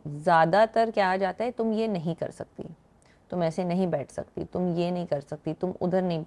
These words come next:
जा सकती, तुम बाहर रात में नहीं जा सकती, तुम्हें इतने बजे वापस आ,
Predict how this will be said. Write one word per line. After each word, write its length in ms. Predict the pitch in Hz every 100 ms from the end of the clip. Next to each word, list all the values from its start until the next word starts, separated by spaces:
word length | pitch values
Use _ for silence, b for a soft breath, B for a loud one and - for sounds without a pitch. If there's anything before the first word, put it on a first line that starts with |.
| -
जा 180 | 139 135
सकती, 360 | - - -
तुम 240 | 151 185 180
बाहर 320 | 156 160 180
रात 240 | 175 156 -
में 80 | 147
नहीं 100 | 147
जा 180 | 127
सकती, 340 | - 156 - 156
तुम्हें 420 | - 180 180 185
इतने 300 | - 190 190
बजे 200 | 185 175
वापस 360 | 175 156 -
आ, 80 | 160